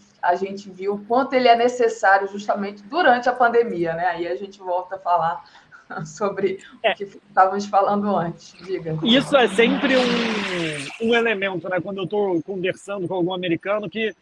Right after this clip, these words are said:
Speaker 2: é isso, né? Brasil, América Latina, deve ser tudo terrível, né? Essa <laughs> é a imagem
Speaker 1: Uhum.
Speaker 2: na cabeça das pessoas.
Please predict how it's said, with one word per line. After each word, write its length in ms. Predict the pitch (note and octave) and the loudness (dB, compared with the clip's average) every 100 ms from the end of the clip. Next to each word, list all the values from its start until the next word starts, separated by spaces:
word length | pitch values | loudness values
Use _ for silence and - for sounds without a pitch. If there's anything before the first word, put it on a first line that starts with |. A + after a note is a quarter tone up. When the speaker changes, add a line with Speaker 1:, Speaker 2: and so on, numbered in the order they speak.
| _ _ - | _ _ -2
Speaker 2:
é 100 | G3 | 2
isso, 240 | G3+ - F#3 | 2 0 -4
né? 120 | F#3+ | 0
Brasil, 680 | G#3+ A#3+ F3 B2+ G#3 C4 | 4 2 2 -8 -6 -2
América 380 | A3 F#3+ G#3 G#3+ | -2 0 -4 -2
Latina, 640 | G#3+ G3 - G3+ B3 G3+ D#3+ | -2 -4 -8 -8 -8 -6 -6
deve 200 | E3+ D3 | -6 -6
ser 260 | - G#3+ | -4 -4
tudo 1000 | - G#3+ A#3+ G#3 C#4 C4+ A3+ F#3+ D#3 C#3+ A#2 | -4 -12 -8 -6 -4 0 0 0 -2 -4 0
terrível, 580 | B3 E3 G#3 E3+ C3 C3+ | 0 0 -2 -4 -6 -10
né? 260 | C3+ D3+ D#3+ | -8 -8 -8
Essa 420 | D#3+ D#3+ E3 - B3+ | 0 2 2 2 4
<laughs> 20 | |
é 140 | B3 | 4
a 20 | C#4+ | 2
imagem 680 | G#3+ G3+ D3+ D3+ G3 D3 _ _ - | 2 0 -2 -8 -14 -16 _ _ -20
Speaker 1:
Uhum. 180 | - E3+ | -18 -8
Speaker 2:
na 160 | F#3+ | -2
cabeça 460 | G#3 G3+ G#3 G3 G#3 | 0 0 -2 -6 -8
das 180 | G3 - | -10 -8
pessoas. 460 | A#3 - D#3 C3 | -8 -8 -12 -12